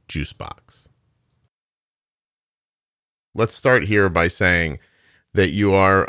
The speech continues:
one of the few, uh, people who I've interviewed and then somehow screwed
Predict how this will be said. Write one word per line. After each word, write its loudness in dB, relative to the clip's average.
one 0
of -4
the -8
few, 0
uh, -2
people 2
who -2
I've -2
interviewed 2
and -2
then -4
somehow -2
screwed -6